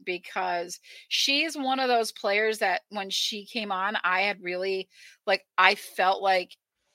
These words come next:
she is gonna be so strong and so competitive. And I saw her in that challenge really, like, almost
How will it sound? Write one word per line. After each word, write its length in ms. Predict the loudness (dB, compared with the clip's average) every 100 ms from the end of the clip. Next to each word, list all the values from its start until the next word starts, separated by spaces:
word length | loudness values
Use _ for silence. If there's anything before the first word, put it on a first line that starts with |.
| _
she 440 | 0 2 2 0
is 100 | -2
gonna 200 | -2 -6
be 120 | -6 -10
so 520 | -10 -4 0 0 0
strong 800 | -2 -2 0 2 4 2 0 -4
and 160 | -8 -6
so 320 | -2 0 0
competitive. 840 | -4 -8 -4 -2 0 0 2 0 -4 _ _ _ _ _ _ _ _ _ _ _ _ _ _ _
And 180 | -2 -2
I 120 | -4
saw 540 | -6 0 6 10 10
her 340 | 8 2 2 2
in 100 | 0
that 200 | -4 -4
challenge 760 | -4 -2 -2 0 -2 -4 -10
really, 840 | -12 -8 -2 -2 -2 -4 -6 -10 -8
like, 440 | 0 0 0 -6 -10 -2
almost 640 | -2 0 -4 -4 -6 -10